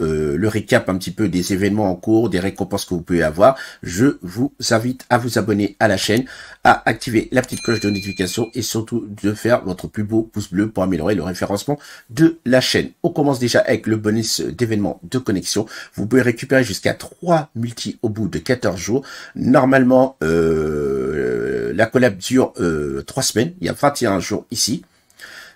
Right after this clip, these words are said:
Euh, ensuite, ça, c'est les récompenses qu'on obtient,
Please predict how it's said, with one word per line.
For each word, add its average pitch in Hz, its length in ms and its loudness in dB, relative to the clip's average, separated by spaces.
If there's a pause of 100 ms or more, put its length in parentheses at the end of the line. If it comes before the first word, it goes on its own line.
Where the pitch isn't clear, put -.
(120)
Euh, 104 480 4
ensuite, 135 500 0 (680)
ça, 120 300 4
c'est 110 160 -4
les 95 80 0
récompenses 104 640 0 (140)
qu'on 117 180 0
obtient, 104 460 -2